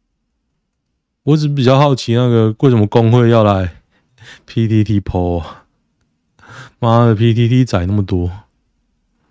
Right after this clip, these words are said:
OK，他，世界最大环太平洋演习月底登场，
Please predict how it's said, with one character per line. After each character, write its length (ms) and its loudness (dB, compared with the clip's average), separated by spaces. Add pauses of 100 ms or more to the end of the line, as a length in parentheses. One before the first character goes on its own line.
(960)
OK， 1120 -4
他， 200 -16 (100)
世 420 0
界 400 2
最 260 0
大 280 0
环 340 -2
太 200 0
平 220 -6
洋 220 -2
演 180 0
习 200 -8
月 180 0
底 120 -2
登 180 -4
场， 440 -6